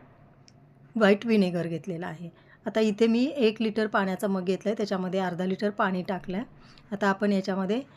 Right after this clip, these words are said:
अ, सोडा, अ, टाकणार आहोत. तर साधारण हे पाव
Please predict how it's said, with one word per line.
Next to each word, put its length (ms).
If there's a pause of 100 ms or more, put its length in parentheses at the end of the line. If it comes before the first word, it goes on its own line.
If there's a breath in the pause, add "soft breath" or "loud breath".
(260 loud breath)
अ, 320
सोडा, 540
अ, 280
टाकणार 340
आहोत. 260 (260)
तर 80
साधारण 560
हे 200
पाव 340